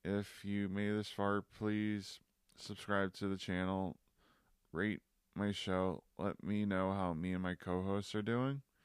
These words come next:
so I can provide more content. Uh, thank you guys for listening.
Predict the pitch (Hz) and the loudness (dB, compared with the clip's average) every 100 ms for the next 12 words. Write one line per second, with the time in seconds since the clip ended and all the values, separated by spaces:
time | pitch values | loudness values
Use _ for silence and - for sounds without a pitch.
0 | - - _ - 95 98 104 98 107 110 | -20 -20 _ -6 -2 0 0 2 4 4
1 | 110 113 - 135 139 117 80 - _ _ | 2 0 0 0 0 0 -4 -4 _ _
2 | _ _ _ - - _ _ _ - 98 | _ _ _ -20 -20 _ _ _ -4 0
3 | 101 87 113 110 113 117 117 - 107 113 | 0 0 0 0 2 2 2 2 2 2
4 | - 120 135 135 | 0 0 0 -2